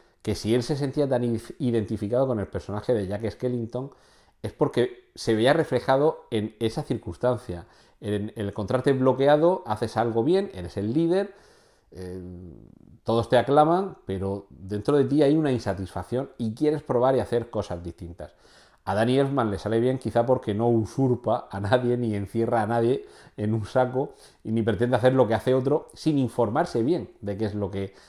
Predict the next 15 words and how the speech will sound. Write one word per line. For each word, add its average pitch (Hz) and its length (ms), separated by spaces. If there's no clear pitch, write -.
hace 117 340
esa 104 220
otra 92 180
persona. 92 420
Entonces, 131 340
no 123 220
sé 143 100
si 147 160
con 113 180
esto, 147 500
eh, 113 320
estaremos 117 440
cerrando 120 640
el 95 80
círculo 127 540